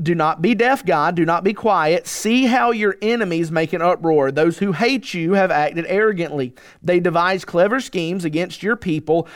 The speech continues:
They conspire against your treasured ones. They say, "Come, let's wipe them out as a nation, so that Israel's name will no longer be remembered." For they have conspired with one mo-, one mind.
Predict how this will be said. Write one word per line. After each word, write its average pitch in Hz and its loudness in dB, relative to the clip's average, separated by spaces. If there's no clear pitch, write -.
They 175 2
conspire 202 0
against 220 -2
your 220 -2
treasured 180 0
ones. 139 -6
They 196 4
say, 208 0
"Come, 220 0
let's 185 0
wipe 196 0
them 262 2
out 214 2
as 190 2
a 202 2
nation, 202 0
so - 2
that 202 0
Israel's 240 2
name 226 0
will 214 4
no 214 4
longer 226 4
be 185 2
remembered." 208 0
For 196 0
they 202 2
have 214 0
conspired 190 -2
with 165 0
one 190 0
mo-, 175 0
one 220 -2
mind. 156 -4